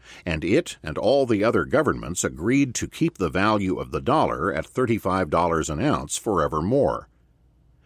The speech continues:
The governments and central banks of the world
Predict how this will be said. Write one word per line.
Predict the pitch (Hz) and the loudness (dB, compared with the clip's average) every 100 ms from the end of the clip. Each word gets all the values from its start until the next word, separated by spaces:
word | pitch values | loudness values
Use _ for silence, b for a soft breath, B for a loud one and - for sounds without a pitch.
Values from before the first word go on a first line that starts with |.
| B B B | B B B
The | - - | -8 0
governments | 98 104 92 107 - | 2 4 4 2 0
and | 73 65 | -4 -2
central | 135 127 85 62 | 0 0 0 0
banks | 104 156 - 78 | 2 2 0 -4
of | 57 | -6
the | 65 | -8
world | 62 55 82 | -6 -4 -6